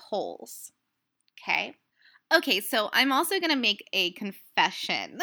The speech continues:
<laughs> Upon getting this word in definitions, I got kinda curious, 'cause it's what I do, is get curious about these sexual things I haven't had experience with or seen before.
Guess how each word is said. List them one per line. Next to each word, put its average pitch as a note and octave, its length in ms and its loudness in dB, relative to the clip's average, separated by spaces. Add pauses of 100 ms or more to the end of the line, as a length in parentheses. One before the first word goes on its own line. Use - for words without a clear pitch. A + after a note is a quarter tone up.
(580)
<laughs> - 640 -12
Upon C4+ 640 6
getting A#3 240 6
this C#4 180 -2
word A#3+ 180 4
in A3 100 0
definitions, A3+ 840 0 (360)
I F#3+ 560 2 (520)
got - 180 -4 (260)
kinda G#3 320 -6 (240)
curious, E4+ 920 -2
'cause G3+ 300 -12
it's - 220 -14
what G#3+ 180 -8
I E3+ 160 -10 (100)
do, A3+ 360 -10
is F#3+ 300 -14
get - 260 -14
curious A3 560 -8
about - 300 -4
these - 220 -8 (260)
sexual - 500 -8
things F#4 360 -8
I A#3 100 -4
haven't G#3+ 500 -10 (760)
had F#4+ 180 2
experience G4+ 580 2
with C4+ 220 2
or C4+ 120 4
seen F4 560 -2
before. G#3+ 800 0